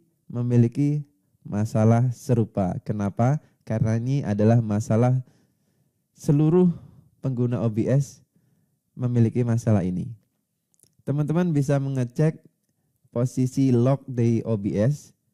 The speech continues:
pasti teman-teman akan menjumpai masalah yang sama, yaitu ini dia. Ini dia masalahnya,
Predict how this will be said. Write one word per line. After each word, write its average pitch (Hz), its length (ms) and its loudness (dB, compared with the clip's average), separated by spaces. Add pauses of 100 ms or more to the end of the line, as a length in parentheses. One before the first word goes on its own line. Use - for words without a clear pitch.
(220)
pasti 120 320 -2
teman-teman 120 480 -4
akan 117 240 -4
menjumpai 110 720 -2 (720)
masalah 104 480 0
yang 120 320 -4 (240)
sama, 120 400 -4
yaitu 117 400 -2 (160)
ini 107 320 -4
dia. - 80 -10 (880)
Ini 123 240 -4
dia 117 160 2
masalahnya, 113 720 0